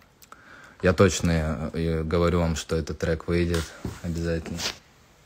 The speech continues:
Че-то надо нотку серьезности, походу, нахуй сбавить. Ребят, кстати,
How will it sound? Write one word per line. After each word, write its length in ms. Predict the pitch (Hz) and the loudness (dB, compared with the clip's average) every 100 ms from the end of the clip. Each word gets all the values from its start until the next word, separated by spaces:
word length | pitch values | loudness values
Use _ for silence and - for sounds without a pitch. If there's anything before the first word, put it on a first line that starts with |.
| _ _ _ - - - - - - _ _ _ - _ _ _ _ _ _ _ _ _ - - _ | _ _ _ -20 -20 -20 -20 -20 -20 _ _ _ -20 _ _ _ _ _ _ _ _ _ -20 -20 _
Че-то 200 | - 131 | -8 -2
надо 200 | 127 123 | 0 4
нотку 280 | 131 127 113 | 2 2 -2
серьезности, 560 | 120 127 143 110 - | 4 4 6 2 -4
походу, 400 | - 87 95 85 | -12 -8 -8 -6
нахуй 280 | 85 82 - | -6 -6 -6
сбавить. 420 | 85 95 107 92 | -2 4 4 4
Ребят, 300 | 98 107 113 | 6 10 10
кстати, 420 | - - 123 104 | 8 10 10 10